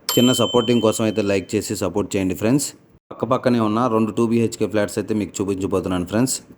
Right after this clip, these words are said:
ఈ ఫ్లాట్స్ వచ్చేసి మనకి సెవెన్ ఇయర్స్ ఓల్డ్ కన్‌స్ట్రక్షన్ ఫ్లాట్స్ అండి. ఈ రెండు ఫ్లాట్స్ కూడా ఉత్తరం ఫేసింగ్‌లో ఉంటాయి. సెవెన్ హండ్రెడ్ ప్లింత్ ఏరియాతో, పది అరవై ఐదు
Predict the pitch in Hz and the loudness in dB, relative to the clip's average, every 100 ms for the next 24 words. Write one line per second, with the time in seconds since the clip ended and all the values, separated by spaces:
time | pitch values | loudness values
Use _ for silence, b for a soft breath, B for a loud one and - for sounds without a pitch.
0 | _ 127 120 113 113 120 120 113 113 107 | _ 0 4 4 2 -2 -2 -2 -2 -2
1 | 98 131 - 110 110 117 117 110 110 110 | -2 -6 0 2 2 0 2 4 4 2
2 | 110 107 - 107 101 95 - 92 95 151 | -2 -4 -6 -4 -2 -4 -4 -4 -2 -2
3 | - - _ _ _ - 113 110 113 117 | -6 -14 _ _ _ 0 4 6 4 2
4 | 117 - 113 107 113 107 - 117 104 104 | 0 0 0 2 2 0 0 -2 0 -2
5 | 110 101 95 92 92 92 117 190 - - | -2 -2 -2 -2 -2 -2 -2 -4 -12 -2
6 | 110 110 113 117 113 113 - 113 117 113 | 2 4 4 4 2 -2 -2 0 2 4
7 | 107 - 117 196 - _ _ _ 113 113 | 4 2 -2 -2 -8 _ _ _ 0 2
8 | 120 113 110 113 107 104 | 4 4 4 2 2 0